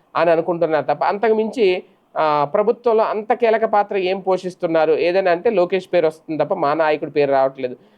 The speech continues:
అనే కాస్తంత అసంతృప్తి అయితే కనిపిస్తోంది జనసేన నాయకులు.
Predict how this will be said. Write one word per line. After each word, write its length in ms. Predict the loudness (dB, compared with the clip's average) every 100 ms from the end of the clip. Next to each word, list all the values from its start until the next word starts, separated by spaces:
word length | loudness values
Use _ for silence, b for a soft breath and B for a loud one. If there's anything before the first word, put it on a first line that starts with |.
| b
అనే 200 | 0 0
కాస్తంత 500 | 0 -2 -2 -6 -4
అసంతృప్తి 720 | -4 -4 -4 -4 -6 -8 -2 0
అయితే 160 | 0
కనిపిస్తోంది 640 | 0 -2 -6 -4 -4 -4 -12 _ -2
జనసేన 340 | 0 2 0
నాయకులు. 420 | 2 -2 -4 -14